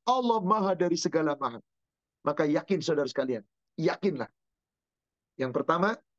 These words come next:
yakin Allah sudah menjamin rizki kita. Nggak mungkin kita nggak dapat rizki. Yang kedua,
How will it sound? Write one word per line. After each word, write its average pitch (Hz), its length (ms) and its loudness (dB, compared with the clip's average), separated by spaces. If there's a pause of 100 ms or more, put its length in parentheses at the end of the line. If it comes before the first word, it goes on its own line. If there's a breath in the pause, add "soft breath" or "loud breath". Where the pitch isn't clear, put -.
(120)
yakin 160 480 -2 (320)
Allah 170 160 2
sudah 156 320 0
menjamin 151 480 0
rizki 143 240 -2
kita. - 320 -8 (400)
Nggak 220 240 0
mungkin 202 400 0
kita 185 240 2
nggak 151 240 2
dapat 156 160 -2
rizki. 147 400 -4 (800)
Yang 165 240 0
kedua, 202 180 2